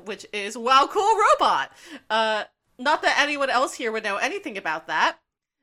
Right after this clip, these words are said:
Um, don't have any other projects in the making at the moment, but if you're interested in hearing more from me, you can follow at The Reticulation,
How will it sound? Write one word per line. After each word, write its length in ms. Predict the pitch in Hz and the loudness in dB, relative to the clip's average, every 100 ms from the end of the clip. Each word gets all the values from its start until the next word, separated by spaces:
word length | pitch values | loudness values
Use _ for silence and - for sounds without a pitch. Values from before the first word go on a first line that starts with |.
| _ - | _ 2
Um, 560 | 220 214 202 196 190 185 _ _ _ _ _ - _ - | 4 6 4 0 -12 -18 _ _ _ _ _ -20 _ 0
don't 140 | 339 | 2
have 120 | 320 311 | 4 2
any 140 | 302 | 2
other 180 | 302 285 | 2 2
projects 420 | 311 277 285 269 | 4 2 0 -10
in 100 | 226 | -12
the 140 | 214 _ _ - | -12 _ _ -6
making 280 | 226 226 | -6 -4
at 80 | 220 | -8
the 60 | 214 | -6
moment, 300 | 220 285 539 | -6 -4 -6
but 160 | 302 202 | -6 -6
if 100 | 196 | -8
you're 120 | 202 | -10
interested 420 | 196 196 190 - 196 | -10 -8 -10 -10 -14
in 60 | |
hearing 240 | 196 185 190 | -10 -10 -8
more 160 | 185 | -8
from 180 | 180 190 | -8 -12
me, 380 | 190 240 320 - | -8 -6 -8 -8
you 120 | 220 | -14
can 160 | 190 196 | -14 -18
follow 340 | - 190 190 208 | -8 -6 -4 -2
at 140 | 233 | -2
The 80 | 214 | -2
Reticulation, 600 | 196 196 - 180 220 | -14 -18 -16 -14 -12